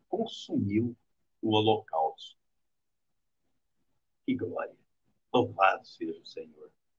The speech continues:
Aprendemos com Jesus a ser um homem ou uma mulher de oração. Orar em todo tempo, em todas as ocasiões,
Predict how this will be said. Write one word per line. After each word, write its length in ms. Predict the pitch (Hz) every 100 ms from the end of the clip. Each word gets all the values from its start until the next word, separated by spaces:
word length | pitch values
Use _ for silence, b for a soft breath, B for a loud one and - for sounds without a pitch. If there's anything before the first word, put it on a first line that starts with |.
| _ _ -
Aprendemos 560 | 101 110 101 104 107
com 160 | - 90
Jesus 580 | 85 80 98 104 - - _ _ _ _ _ _ _ _ _ _ -
a 60 |
ser 220 | - 180
um 160 | 190 147
homem 420 | 104 107 117 117
ou 180 | 107 107
uma 340 | 123 160 156 151
mulher 440 | 143 104 110 113
de 80 | 110
oração. 560 | - - - - 135 - _ _ _ _ _ _ _ _ _ _ _ -
Orar 440 | 131 131 147 160 151
em 140 | 123
todo 340 | 104 120 117 107
tempo, 260 | 98 101 104 - _ _ _ _ _ _ _ -
em 160 | 123 110
todas 400 | - 147 135 107
as 140 | 101 98
ocasiões, 880 | 92 113 - - 82 82 _ -